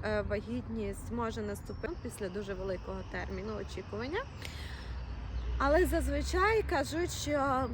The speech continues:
наступна вагітність відбувається доволі так швидко. Якщо втрата вагітності була першою,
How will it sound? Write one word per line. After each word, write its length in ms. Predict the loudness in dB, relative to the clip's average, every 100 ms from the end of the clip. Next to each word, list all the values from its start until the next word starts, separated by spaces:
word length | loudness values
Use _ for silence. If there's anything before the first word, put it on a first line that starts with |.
| 0
наступна 460 | 0 2 2 2 2
вагітність 540 | 0 0 -2 -2 -2
відбувається 640 | -4 -2 2 4 4 2 0
доволі 440 | 0 2 2 2 0
так 200 | -2 -2
швидко. 540 | 0 0 0 -2 -6 -6 -6 -6 -2
Якщо 240 | 0 4
втрата 380 | 4 4 4 4
вагітності 760 | 4 4 2 0 -2 -2 2 2
була 300 | 4 4 4
першою, 640 | 6 6 6 2 2 2